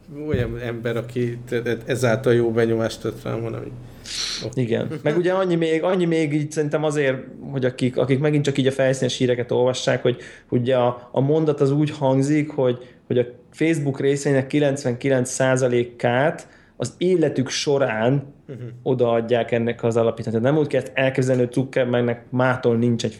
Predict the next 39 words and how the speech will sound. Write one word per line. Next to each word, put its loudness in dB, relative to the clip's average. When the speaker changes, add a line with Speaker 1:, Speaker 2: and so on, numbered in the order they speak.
Speaker 2:
vasa 0
sem. -4
Speaker 1:
Mhm. -14
Speaker 2:
Tehát, 2
hogy 0
nem 2
erről 4
van 0
szó. 0
Egyrészt 0
nyilván 2
az 2
egy 0
százalék 0
is -10
nagyon -2
sok, 0
másrészt 2
meg 2
így 4
majd 2
szép 0
lassan 0
ugye 2
csorgatják, 0
csöpögtetik. -2
Öm, 2
amit 0
megint 2
csak 0
oké, 2
csak 0
inkább 2
csak -4
azt 0
mondanám, 2
hogy 2
legyünk 2
a 0